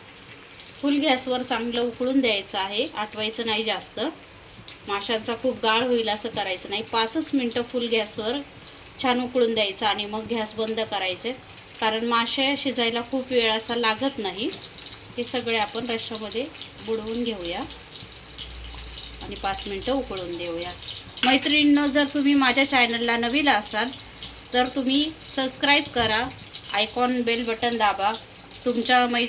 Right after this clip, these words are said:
मित्रमैत्रिणींना, जवळच्या नातेवाईकांना माझी, अ, माझी रेसिपी सी-, शेअर करा आणि कमेंट करा.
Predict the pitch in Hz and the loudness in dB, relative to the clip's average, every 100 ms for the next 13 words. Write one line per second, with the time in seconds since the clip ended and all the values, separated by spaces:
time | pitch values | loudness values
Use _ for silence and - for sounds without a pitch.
0 | 226 247 247 247 240 220 233 226 220 214 | 0 -2 2 2 2 0 0 0 0 0
1 | 214 220 226 233 226 240 233 - 233 214 | -2 0 0 0 0 -2 0 0 -2 -2
2 | 196 220 208 202 214 220 - - - - | -4 -2 -4 -2 -2 -4 -10 -16 -16 -16
3 | - - - - 240 233 233 254 254 233 | -16 -14 -16 -10 0 2 2 2 4 4
4 | 220 208 202 214 226 269 254 247 277 254 | 4 4 4 2 4 2 2 0 -2 -2
5 | 254 262 277 262 220 - 302 311 294 214 | -2 2 4 4 0 2 4 6 4 4
6 | 196 190 - - - - - - - - | 4 2 0 -12 -16 -16 -16 -16 -16 -16
7 | - 190 208 302 - - - - - - | -12 -4 0 2 0 -8 -16 -16 -12 0
8 | 254 285 302 - 165 | 4 6 4 2 -4